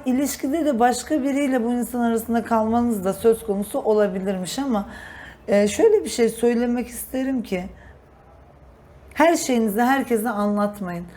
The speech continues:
Etrafınızda sizi çekemeyenlerin, e, yaptığı yorumlar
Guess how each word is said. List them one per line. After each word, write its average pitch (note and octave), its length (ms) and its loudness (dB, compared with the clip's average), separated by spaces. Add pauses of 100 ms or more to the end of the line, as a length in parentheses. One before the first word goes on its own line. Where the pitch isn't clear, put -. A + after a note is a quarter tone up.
(300)
Etrafınızda C4 800 2
sizi G#3+ 320 -2
çekemeyenlerin, G#3 1040 -2 (480)
e, G3+ 80 -2 (720)
yaptığı B3 540 0
yorumlar B3 720 0